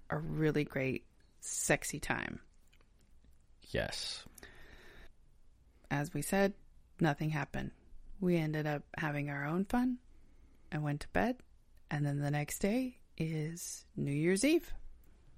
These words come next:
Speaker 1: Now we're at New Year's Eve day. So we hung out at the mall. We did some fun stuff.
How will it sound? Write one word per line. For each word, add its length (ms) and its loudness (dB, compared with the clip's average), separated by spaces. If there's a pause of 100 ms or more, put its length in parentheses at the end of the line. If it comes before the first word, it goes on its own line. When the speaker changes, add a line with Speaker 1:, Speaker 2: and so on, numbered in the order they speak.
(160)
Speaker 1:
Now 360 10
we're 640 6 (100)
at 260 0 (220)
New 120 0
Year's 440 2
Eve 300 -2 (440)
day. 420 -8 (840)
So 280 12
we 80 12
hung 160 12
out 140 12
at 120 6
the 60 0
mall. 320 4
We 120 -4
did 180 -2
some 140 -4
fun 240 -2
stuff. 440 4